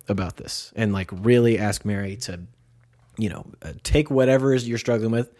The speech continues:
and, uh, you know, help you with this devotion of the scapular." So she goes and she prays.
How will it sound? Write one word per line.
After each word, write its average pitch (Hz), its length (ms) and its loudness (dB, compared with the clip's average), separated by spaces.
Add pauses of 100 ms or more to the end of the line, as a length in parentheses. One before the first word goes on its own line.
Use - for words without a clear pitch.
(400)
and, 104 460 -2 (140)
uh, - 60 -10 (440)
you 90 160 -6
know, 90 100 -6
help 127 320 -2
you 120 120 2
with 107 160 -2
this 107 160 -4
devotion 95 380 -6
of 92 60 -8
the 85 60 -10
scapular." - 400 -10 (520)
So 175 100 0
she 175 160 2
goes 151 280 6
and 131 100 0
she 143 120 0
prays. 110 440 -2